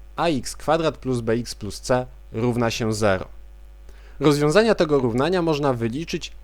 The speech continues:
licząc coś, co się nazywa deltą, no i wzór na deltę jest w postaci B kwadrat minus cztery A C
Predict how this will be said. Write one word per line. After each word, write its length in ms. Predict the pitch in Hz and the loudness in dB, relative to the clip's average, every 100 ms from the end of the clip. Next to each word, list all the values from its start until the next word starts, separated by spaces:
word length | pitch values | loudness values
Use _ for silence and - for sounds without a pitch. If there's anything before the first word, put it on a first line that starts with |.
| - | -10
licząc 520 | 113 170 180 165 127 | -6 -4 2 2 2
coś, 220 | - 151 - | -2 -4 -2
co 120 | 143 | -4
się 160 | 131 | 0
nazywa 480 | 113 113 131 131 131 127 - | 0 2 2 2 2 0 -12
deltą, 540 | 113 113 95 - 165 269 - - - - - | 2 4 4 2 -2 -2 -10 -20 -18 -12 0
no 100 | 294 | 2
i 100 | 226 | 2
wzór 260 | 147 196 | 2 4
na 140 | 214 135 | 4 6
deltę 300 | 143 165 147 | 4 4 0
jest 120 | 135 | 0
w 40 | |
postaci 500 | 117 - 131 135 123 | -4 0 0 0 -6
B 200 | 98 147 | 2 2
kwadrat 580 | 156 - 123 139 131 127 | 2 0 0 2 -2 -2
minus 340 | 120 127 120 | 0 0 -2
cztery 440 | - - 107 107 - | -6 -2 0 0 -2
A 120 | 101 | -4
C 260 | - - | -6 -10